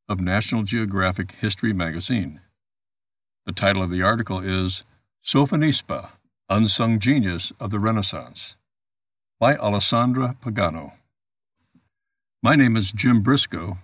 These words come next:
and this is brought to you by Airs L A. Sofonisba, Unsung Genius of the Renaissance. Painting with tenderness and bravura,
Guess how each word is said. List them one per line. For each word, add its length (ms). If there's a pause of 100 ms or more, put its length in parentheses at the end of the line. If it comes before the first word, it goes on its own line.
(100)
and 200
this 160
is 80
brought 300
to 100
you 240
by 280
Airs 360
L 240
A. 220 (3250)
Sofonisba, 800 (680)
Unsung 440
Genius 640
of 120
the 80
Renaissance. 760 (1400)
Painting 260
with 220
tenderness 560
and 180
bravura, 600